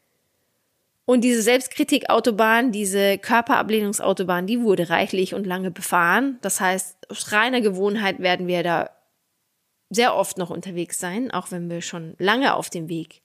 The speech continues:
sind, uns eigentlich mehr lieben zu wollen. Das Gute ist, mit mehr Übung und mehr Bewusstsein schaffen wir es oft schneller abzufahren und sind dann nicht mehr in diesem Strudel drin.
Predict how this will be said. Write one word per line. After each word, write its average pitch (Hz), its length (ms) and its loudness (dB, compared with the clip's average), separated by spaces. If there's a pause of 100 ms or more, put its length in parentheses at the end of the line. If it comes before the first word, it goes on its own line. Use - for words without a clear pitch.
(140)
sind, 160 440 -12 (380)
uns 196 220 -6
eigentlich 180 300 -2
mehr 175 180 -4
lieben 175 240 -6
zu 170 200 -8
wollen. 165 340 -6 (800)
Das - 200 -2
Gute 330 260 6
ist, 226 340 4
mit 240 160 -4
mehr 277 280 2
Übung 240 400 2
und 285 160 -4
mehr 208 240 0
Bewusstsein 202 720 -2
schaffen 247 360 -2
wir 208 100 2
es - 240 -6 (140)
oft 196 280 0
schneller 180 360 -4
abzufahren - 720 0 (800)
und 196 160 -6
sind 185 220 -2
dann 180 120 -4
nicht 185 220 -6
mehr 180 240 -4
in 180 140 -6
diesem 185 220 -6
Strudel 202 400 0
drin. 165 340 -8